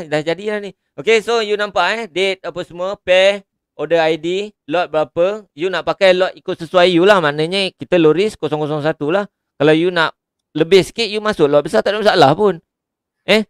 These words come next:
tapi kalau kita cut loss sikit lah. Kalau you cut loss besar, itu je. Okey? Dan, ah, price semua ada. T P berapa, yang ni nampak T P saya tadi kan. Kita dah close, T P berapa, profit berapa ada. Kalau komen ini nanti kalau saya katalah macam contoh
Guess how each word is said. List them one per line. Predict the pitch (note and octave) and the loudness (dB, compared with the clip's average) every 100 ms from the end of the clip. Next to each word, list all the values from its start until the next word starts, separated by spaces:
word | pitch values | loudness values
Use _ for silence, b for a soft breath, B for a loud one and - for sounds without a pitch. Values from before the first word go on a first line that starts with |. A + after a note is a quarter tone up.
| _ | _
tapi | D#3+ G#3 A3 | 0 0 2
kalau | F#3+ F3 - | 4 4 0
kita | - F3+ G3 | -10 -2 2
cut | F3 E3 | 2 4
loss | G3 A#3 | 2 2
sikit | - F3 G3+ | -8 -2 0
lah. | F#3+ C4 - | 2 0 -2
Kalau | E3 F3 | 2 2
you | F#3 | 2
cut | F#3 E3+ | 0 0
loss | G3+ | 0
besar, | F3 D3 A#2+ | 0 0 0
itu | C3+ F#3+ | 0 0
je. | C3+ A#2 - _ _ _ | 0 -2 -6 _ _ _
Okey? | - C#3 A#3 - _ _ _ _ | -4 2 2 0 _ _ _ _
Dan, | E3+ G3 G3 F#3+ | 4 6 6 2
ah, | F#3 F3+ F3+ F3+ F3 F3 F3 E3 - _ | 0 2 2 2 2 0 -2 -4 -10 _
price | - G#3 G#3 G3 | 2 4 4 2
semua | A3 G#3 | -2 0
ada. | F#3 E3 | 2 0
T | C3+ E3 | -2 -6
P | F3+ E3+ | -6 0
berapa, | D#3+ D#3+ E3+ E3+ E3 | 0 0 0 0 -2
yang | D3 | -6
ni | D#3 | -6
nampak | D3+ D#3 - | -2 -2 -2
T | D3 | -8
P | D3 D3 | -8 -4
saya | C#3+ C#3 | -2 -2
tadi | C#3 D3 F3 | -2 -4 -6
kan. | A#2 | -8
Kita | _ B2+ D3 | _ -6 -2
dah | |
close, | C#3 D#3 F3 G3 _ | -2 -2 -4 -4 _
T | C#3+ | -12
P | C#3 D#3 | -6 -2
berapa, | D3 C#3 F#3+ G#3 | 0 0 -4 -4
profit | D3+ C#3 C3+ | -6 -6 -4
berapa | B2+ A#2 A#2+ | -6 -4 -8
ada. | A2 G#2+ _ _ - | -8 -14 _ _ -2
Kalau | F3+ | 0
komen | F3+ F#3 G#3 G#3+ | 4 2 4 -2
ini | A#3 B3+ A#3+ | -2 -2 0
nanti | G3 G#3+ | 0 0
kalau | G3 F3+ F3 E3+ | 2 4 6 4
saya | - D#3 D#3+ | 0 0 0
katalah | D#3+ - E3+ D3+ B2+ | 0 0 2 4 2
macam | C3+ - C#3+ | -2 -2 -2
contoh | C3+ C#3+ C#3 D3 B2+ | -2 -8 -2 -4 -4